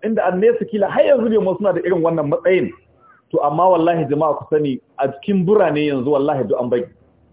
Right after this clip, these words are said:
Wallahi limami in baka tashi tsaye wallahi ban na cin ka. A? Eh? A, a ƙauyuka ana, ana yi har yanzu.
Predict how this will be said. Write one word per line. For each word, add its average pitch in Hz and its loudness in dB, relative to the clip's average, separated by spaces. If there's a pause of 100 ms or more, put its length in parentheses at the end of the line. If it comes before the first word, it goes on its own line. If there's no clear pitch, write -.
(880)
Wallahi 190 0
limami 180 0
in 208 -2
baka 185 -4
tashi 170 0
tsaye 160 -4
wallahi 156 0
ban 147 -2
na 120 -2
cin 117 -6
ka. - -12 (2000)
A? 202 -2 (1200)
Eh? 240 4 (1300)
A, 139 2
a 180 2
ƙauyuka 254 2
ana, 214 -2
ana 190 0
yi 156 0
har 165 2
yanzu. 117 -2